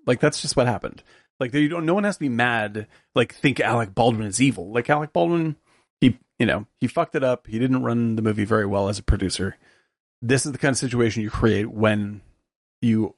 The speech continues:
have a shaky production and it's dangerous. And people just forget that it's dangerous 'cause we do these stunts all the time, but it happens like this, you know? And so,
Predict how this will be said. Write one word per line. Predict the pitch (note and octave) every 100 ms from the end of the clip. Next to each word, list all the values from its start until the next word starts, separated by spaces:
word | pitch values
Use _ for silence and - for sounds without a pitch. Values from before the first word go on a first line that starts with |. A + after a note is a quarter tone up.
| -
have | A2 G#2+
a |
shaky | - A2+ G#2
production | - G2 F#2+ - E2 - _ _ _ -
and | B2
it's | A2+ -
dangerous. | G#2 F2+ D2 E2 - - - _
And | A#2+
people | E3 F3
just | F3 -
forget | F3+ G#3
that | C#3
it's | A2+
dangerous | A#2+ A2+ A#2+
'cause | - C#3
we |
do | C3
these | D3+ B2
stunts | F#3 G3
all | A#2+
the | G2+
time, | F#2 F#2+ F#2 G2+ - - _ _ -
but | A2+ - _ _ _ _
it | A2+
happens | A#2+ F#3+ G2+ -
like | F2 -
this, | - - - - -
you | A2+
know? | F#2 G2
And | C3 B2
so, | - C#3 A#2+